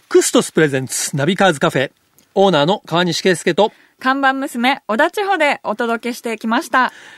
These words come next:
Speaker 1: はい。ねえ、もう今日もね、竹岡さんの、もう話。
Speaker 2: はい。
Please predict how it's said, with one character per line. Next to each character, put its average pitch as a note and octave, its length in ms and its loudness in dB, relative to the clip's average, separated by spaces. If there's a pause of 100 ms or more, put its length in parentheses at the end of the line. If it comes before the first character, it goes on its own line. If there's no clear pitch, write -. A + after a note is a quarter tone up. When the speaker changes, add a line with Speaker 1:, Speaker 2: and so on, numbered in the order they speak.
Speaker 1:
は C3 720 0
い。 D3 160 -6
ね D#3+ 600 2
え、 E3+ 40 -8
も F3+ 260 0
う E3 40 -4
今 G#3 440 2
日 E3+ 40 -2
も D#3+ 120 0
ね、 E3 300 2
竹 - 340 -6
岡 G3 200 -2
さ G3 180 0
ん F#3 140 0
の、 F3 260 2 (360)
も D3+ 200 -2
う - 20 -8
話。 D#3 580 -4 (140)
Speaker 2:
は A3+ 340 -2
い。 G#3 100 -10